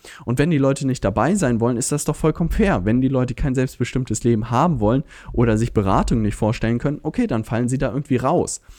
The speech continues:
Aber das ist halt was ganz anderes, als wenn du versuchst, Leuten einen Kurs zu verkaufen, weil darum geht es auch am Ende nicht, sondern es geht darum, um die bewusste Entscheidung zu sagen, hey, ich könnte mir das vorstellen, mein Leben selbst in die Hand zu nehmen, ich könnte mir vorstellen,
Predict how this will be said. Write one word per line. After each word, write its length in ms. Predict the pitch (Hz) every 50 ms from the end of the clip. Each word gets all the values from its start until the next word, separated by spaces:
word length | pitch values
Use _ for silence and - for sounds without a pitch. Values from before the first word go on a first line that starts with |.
| - - - -
Aber 160 | - 113 131
das 140 | 135 143 147
ist 60 | -
halt 160 | 160 143 139 127
was 120 | 120 -
ganz 240 | - 135 165 202 -
anderes, 320 | - - 165 170 156 151
als 200 | - - 127 139
wenn 100 | 135 131
du 80 | 131 131
versuchst, 460 | - 123 120 131 151 170 - - - - - - - _ _ _ _ _ _ - - - -
Leuten 320 | 123 127 139 147 - -
einen 160 | 139 127 127 120
Kurs 260 | - 151 175 190 -
zu 100 | 139 117
verkaufen, 320 | 135 123 - 123 127 139
weil 120 | 123 117 113
darum 460 | - 110 110 123 131 127 135 - -
geht 240 | - 110 123 147 -
es 140 | 156 - -
auch 140 | - 98 76
am 120 | 71 71
Ende 240 | 71 78 92 87 92
nicht, 240 | 98 110 139 - - - - - -
sondern 340 | - 113 113 107 101 107 104 -
es 180 | 78 101 -
geht 220 | - 113 127 - 151
darum, 320 | 131 117 113 120 117 117
um 160 | - - 107
die 80 | 107 101
bewusste 560 | 107 107 98 107 117 139 214 196 - - 156
Entscheidung 580 | 101 123 123 120 - 143 123 131 139 151 143 135
zu 140 | - 120
sagen, 260 | 113 123 117 123 127 123
hey, 300 | 127 131 127 160 175 - - - - - -
ich 140 | - 107 -
könnte 300 | - - 156 160 175 170
mir 100 | 165 147
das 160 | 139 135 131
vorstellen, 540 | - - 127 135 139 - - - 131 135 135
mein 180 | 123 120 117 113
Leben 240 | 113 120 123 123
selbst 300 | 110 113 113 135 - -
in 100 | - 117
die 100 | 123 120
Hand 200 | 139 123 123 131
zu 100 | - -
nehmen, 220 | 120 120 117 113 -
ich 180 | - - -
könnte 300 | - - - 143 170 180
mir 160 | 147 135 131 -
vorstellen, 480 | - 127 127 139 - - 123 110 120